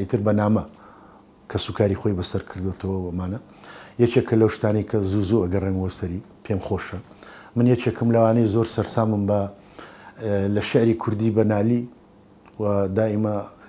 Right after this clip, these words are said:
دیوانی نالی، دیوانی گۆران و ئەوانە لە ژوور سەرمەوەیە. لەو کاتانەی کە ئەزمەی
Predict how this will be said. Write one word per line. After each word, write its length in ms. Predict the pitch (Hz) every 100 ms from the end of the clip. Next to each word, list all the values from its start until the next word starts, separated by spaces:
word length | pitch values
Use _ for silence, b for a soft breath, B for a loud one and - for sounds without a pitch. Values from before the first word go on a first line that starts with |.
| B B - - - -
دیوانی 640 | 101 95 90 104 110 104
نالی، 440 | 101 98 95 95 90 - - 92
دیوانی 360 | 107 104 98 92
گۆران 280 | 98 101 95
و 40 | 95
ئەوانە 240 | 95 101 101
لە 40 | 92
ژوور 140 | 104 -
سەرمەوەیە. 460 | 107 92 90 90 - - B B B B B
لەو 100 | 113
کاتانەی 480 | 113 107 110 107 104
کە 100 | 107 98 98 - - - - -
ئەزمەی 320 | 107 101 110